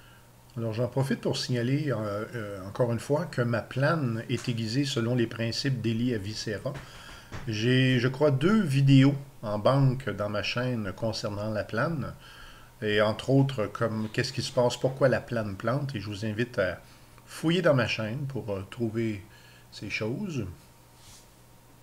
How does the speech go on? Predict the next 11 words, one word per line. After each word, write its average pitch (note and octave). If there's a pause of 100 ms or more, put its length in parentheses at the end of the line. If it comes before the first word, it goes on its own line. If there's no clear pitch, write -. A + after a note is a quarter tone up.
(1800)
Alors, B2
avant D#3+
de C3
me A#2+
lancer B2
dans B2
le A2+
projet, A#2+
euh, G2+
proprement A2+
dit, A2